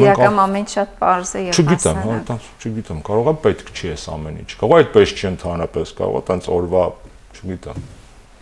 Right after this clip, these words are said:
Speaker 1: Հայտարարության մեջ կրկին խոսվում է նաև ժողովուրդներին խաղաղության նախապատրաստելու մասին, և Եվրամիությունը ակնկալում է, որ այ, ը, հունվարի
Speaker 2: Ահա։
Speaker 1: տասնվեցին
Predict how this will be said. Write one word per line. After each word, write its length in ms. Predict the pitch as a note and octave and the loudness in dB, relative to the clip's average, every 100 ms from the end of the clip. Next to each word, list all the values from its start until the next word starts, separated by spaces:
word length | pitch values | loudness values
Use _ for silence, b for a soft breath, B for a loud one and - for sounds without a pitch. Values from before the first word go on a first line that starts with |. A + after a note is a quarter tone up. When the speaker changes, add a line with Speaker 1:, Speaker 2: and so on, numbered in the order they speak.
| B B B B B - | B B B B B -14
Speaker 1:
Հայտարարության 760 | F#3+ F3 A3 A#3+ B3 A#3+ A#3 A3+ | -8 0 2 6 4 4 0 0
մեջ 100 | C4+ G3+ | -2 0
կրկին 280 | B3+ B3+ D4 | -2 0 0
խոսվում 320 | G#3 G3 - | 0 -2 -4
է 40 | F3+ | -6
նաև 240 | F3 F3 E3+ | -4 -6 -4
ժողովուրդներին 580 | E3+ F3 E3+ - G#3 D4 | -4 -4 -6 -6 -4 -2
խաղաղության 560 | C#4 B3 A#3 A#3+ A#3 G#3+ | 2 4 4 -2 -4 -4
նախապատրաստելու 1000 | G#3 G#3 G#3 G3+ G3 G3 G3 - F3+ F3+ | -4 -4 -2 0 0 -2 -4 -6 -6 -6
մասին, 640 | F3+ F3+ - - F3 F3 F3 | -8 -8 -8 -6 -6 -4 -2
և 200 | G3 F#3+ G3 | 0 0 0
Եվրամիությունը 840 | F3+ F#3+ F3+ F3+ F3 - F#3 F#3 F3 F3 B B B F#3 | -2 0 -2 -4 -10 -10 -8 -6 -6 -10 B B B -2
ակնկալում 680 | F3+ F3+ F3 F3 E3+ G#3 B3 | -2 -4 -2 -2 0 -2 -2
է, 100 | A#3 A3 | -2 -4
որ 300 | F3+ F#3+ G3 - | -4 -4 -6 -6
այ, 220 | F3+ F#3+ | -4 -6
ը, 300 | F#3+ - E3+ D#3+ E3 | -8 -10 -6 -6 -6
հունվարի 380 | F3 - E3+ F3+ | -4 0 2 0
Speaker 2:
Ահա։ 60 | F3+ | 2
Speaker 1:
տասնվեցին 800 | E3+ F3 - E3+ F3 D#3+ - G#3 | 0 0 -4 -4 -2 -2 -2 -2